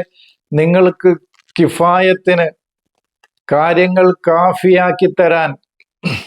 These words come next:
കൃത്യമായി മനസ്സിലാക്കണം നിങ്ങൾ എൻ്റെ സഹോദരങ്ങൾ, അള്ളാഹുവിനെ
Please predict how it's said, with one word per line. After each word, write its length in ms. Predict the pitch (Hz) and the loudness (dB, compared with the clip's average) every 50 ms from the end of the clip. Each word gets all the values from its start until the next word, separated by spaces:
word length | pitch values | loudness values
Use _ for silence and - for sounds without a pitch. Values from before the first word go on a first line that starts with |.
| _ _ _ _ _ _ _ _ _ _ _ _ _ _ - _ _ _ _ _ _ _ _ _ _ _ _ _ _ _ _ - - | _ _ _ _ _ _ _ _ _ _ _ _ _ _ -20 _ _ _ _ _ _ _ _ _ _ _ _ _ _ _ _ -6 -2
കൃത്യമായി 600 | 180 147 143 - 208 196 196 202 202 208 208 208 202 202 | -2 -2 0 0 0 0 2 2 2 2 2 2 2 0
മനസ്സിലാക്കണം 640 | 190 190 175 - 180 196 190 180 180 190 180 175 175 | -2 -4 -2 -2 0 0 0 0 -2 -2 -2 -2 -2
നിങ്ങൾ 180 | 175 170 170 170 170 | -2 0 0 0 0
എൻ്റെ 160 | 160 160 170 156 - | 0 0 -2 0 0
സഹോദരങ്ങൾ, 560 | 165 151 147 156 156 156 151 151 143 143 135 127 _ _ _ _ _ _ _ _ _ _ _ _ _ _ - | 0 2 2 2 2 2 0 -2 -4 -6 -8 -8 _ _ _ _ _ _ _ _ _ _ _ _ _ _ -8
അള്ളാഹുവിനെ 840 | 202 139 143 151 165 185 185 190 196 180 156 175 185 185 185 190 | -4 0 2 2 2 2 2 2 0 0 0 2 2 2 2 0